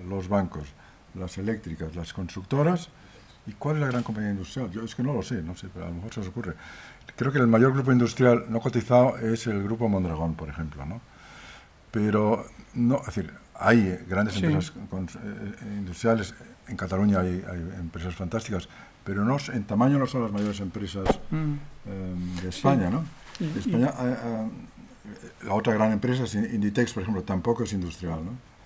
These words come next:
Speaker 1: O muy poco industrial, ¿no? Entonces, eh, es verdad que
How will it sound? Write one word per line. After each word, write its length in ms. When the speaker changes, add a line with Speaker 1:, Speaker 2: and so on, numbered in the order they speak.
Speaker 1:
O 80
muy 140
poco 220
industrial, 440
¿no? 80
Entonces, 520
eh, 200
es 100
verdad 260
que 260